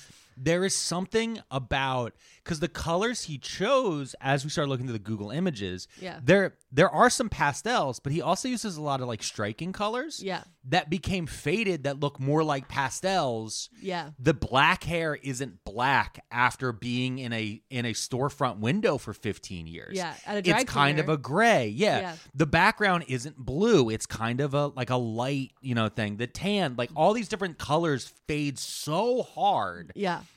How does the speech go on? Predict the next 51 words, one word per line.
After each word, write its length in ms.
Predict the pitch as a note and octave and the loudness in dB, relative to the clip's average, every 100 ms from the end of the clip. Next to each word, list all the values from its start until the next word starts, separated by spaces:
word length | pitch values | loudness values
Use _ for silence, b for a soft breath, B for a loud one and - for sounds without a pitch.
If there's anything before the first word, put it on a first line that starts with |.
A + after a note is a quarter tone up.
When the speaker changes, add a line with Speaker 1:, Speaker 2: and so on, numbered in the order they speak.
| _ | _
Speaker 1:
that 260 | B2+ E3 D3+ | 0 0 2
they 160 | D3 | 0
also 260 | D#3 F#3 A3 | 2 0 -2
just 160 | F3 - | -6 -4
kind 140 | F3+ | -4
of 80 | C#3 | -4
fade 240 | - C3 | -6 -6
into 140 | B2+ A2+ | -4 -6
the 80 | |
background 640 | F#2 G#2 F#2+ G#2 C3 B2+ C3+ | -6 -2 -2 -2 -4 -4 -4
of 80 | F#2+ | -4
our 160 | E2+ | -4
lives 400 | E2+ F2 G2+ C#3 | -6 -6 -4 -6
at 80 | B2+ | -10
the 80 | G2 | -10
same 280 | - F2+ F2+ | -8 -6 -8
time. 380 | - F#2+ B2 D3+ B B | -8 -6 -6 -8 B B
It's 140 | D3 | -10
kind 160 | - G3 | -4 -4
of 60 | |
the 40 | A#3 | -4
same 240 | - D#3 | -6 -4
way 160 | D3 C#3+ | -2 -2
where 100 | B2+ | -2
I, 100 | A2+ A2+ | -4 -6
like, 160 | B2 G2 | -10 -6
right 180 | A#2+ | -6
now 160 | A#2 G#2+ | -4 -4
when 80 | G#2 | -4
I'm 80 | G2 | -6
scrolling 320 | - G#2+ G#2+ | -4 -4 -4
through, 140 | A2+ | -6
like, 160 | G2 F2 | -6 -8
TikTok 560 | - G2 G#2+ G2+ G2 _ | -12 -10 -4 -2 -2 _
or 180 | G#2+ G#2+ | -8 -8
Instagram 520 | A2 A2 G#2+ G#2+ F2 | -8 -12 -8 -8 -6
Reels, 340 | G2 A#2 F#2+ - b b b | -6 -6 -6 -10 b b b
I 140 | A#2 B2+ | -2 0
have 200 | D#3 D3+ | 2 2
a 60 | C3+ | 0
lot 320 | A#2 G#2+ G#2+ | 2 0 0
of, 340 | G#2+ G2 F2 _ | -2 -4 -8 _
um, 380 | G2+ F#2+ F2+ F2+ - | -10 -8 -8 -10 -12
the 80 | |
people 300 | G2+ A#2 B2+ | -10 -8 -6
who 100 | A2+ | -6
go 280 | A2 G#2 G2 | -4 -2 -2
to 240 | F#2+ - F2+ - | -2 -6 -8 -10
abandoned 380 | G#2 G#2 G2 F#2 | -8 -4 -2 -4
malls. 460 | F#2+ G#2 - - - - | -4 -6 -8 -14 -18 -8
Speaker 2:
Yeah. 280 | G#3 F3+ | -4 -4